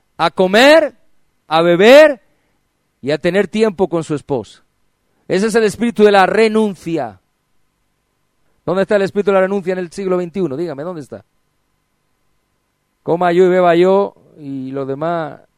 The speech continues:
no importe. ¿Dónde está el espíritu de la renuncia? Dice, "No, no, no, espere, Nochebuena, vamos a ver Nochebuena, a ver, ¿todos tienen lugar? ¿Todos tienen? ¿Todos están a gusto? ¿Todos tienen lo necesario? Si todos están bien, comeremos bien.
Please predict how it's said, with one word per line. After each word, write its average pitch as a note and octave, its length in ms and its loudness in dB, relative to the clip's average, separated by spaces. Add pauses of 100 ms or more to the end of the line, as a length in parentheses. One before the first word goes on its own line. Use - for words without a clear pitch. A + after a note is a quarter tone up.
no D3 80 -12
importe. C3 440 -12 (1000)
¿Dónde G3+ 140 0
está A#3 140 0
el A#3+ 80 4
espíritu A#3 340 -2
de A3+ 80 4
la G#3 80 6
renuncia? G3 580 -2 (600)
Dice, D#3+ 240 -6
"No, G3+ 140 0
no, G#3 100 0
no, G#3+ 140 0
espere, F#3+ 400 -2 (220)
Nochebuena, G3 580 2
vamos G3+ 100 2
a A#3 40 4
ver A3+ 80 2
Nochebuena, G3+ 480 2
a - 20 4
ver, G#3+ 180 2
¿todos A#3+ 240 6
tienen B3 240 -2
lugar? B3+ 460 2 (840)
¿Todos A#3+ 280 6
tienen? C4+ 480 2 (100)
¿Todos B3 240 2
están B3 300 0
a A#3+ 40 4
gusto? B3+ 460 4 (140)
¿Todos B3 200 8
tienen B3 200 2
lo A#3 60 4
necesario? A3+ 500 2 (160)
Si - 180 -6
todos C4+ 240 8
están A#3+ 200 2
bien, A#3 160 0
comeremos F3 540 0
bien. B2+ 300 -6